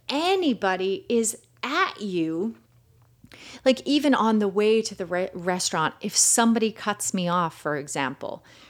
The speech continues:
they cut me off. Oh, I am not yelling at the car. I am not saying profanities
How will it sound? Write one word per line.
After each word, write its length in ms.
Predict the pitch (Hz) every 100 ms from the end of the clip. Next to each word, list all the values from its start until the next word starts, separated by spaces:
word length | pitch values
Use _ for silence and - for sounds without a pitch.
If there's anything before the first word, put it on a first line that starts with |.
| _ - - - - - -
they 100 | 185
cut 300 | 180 240 233
me 160 | 208 196
off. 340 | 185 156 - - - -
Oh, 460 | - 240 214 165 - _ _ _ _ _ _ _ -
I 400 | 233 262 254 -
am 320 | 233 214 214
not 500 | 233 269 262 - - - _ _
yelling 640 | 196 196 262 294 233 208
at 220 | 202 202 -
the 80 |
car. 760 | 185 - 311 330 - - - - _ _ - - -
I 140 | 254
am 240 | 247 240
not 260 | 247 302 -
saying 600 | - 269 247 233 220 214 - - - - -
profanities 1000 | 226 214 - 302 330 294 - 190 185